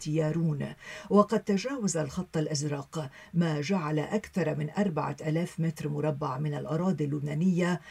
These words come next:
غير متاحة للشعب اللبناني، لافتة لأنها أبلغت الجيش الإسرائيلي بنتائج المسح،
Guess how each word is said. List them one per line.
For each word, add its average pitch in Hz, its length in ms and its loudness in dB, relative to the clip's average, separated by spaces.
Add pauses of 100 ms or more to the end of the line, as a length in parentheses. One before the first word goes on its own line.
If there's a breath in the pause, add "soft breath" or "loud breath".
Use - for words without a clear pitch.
(280 loud breath)
غير 269 340 2
متاحة 220 680 0
للشعب 151 460 -2
اللبناني، 151 560 -2 (400 loud breath)
لافتة 165 720 0
لأنها 170 640 2
أبلغت 151 460 -2
الجيش 160 420 -2
الإسرائيلي 151 840 2 (300 loud breath)
بنتائج 202 640 6
المسح، 151 720 -2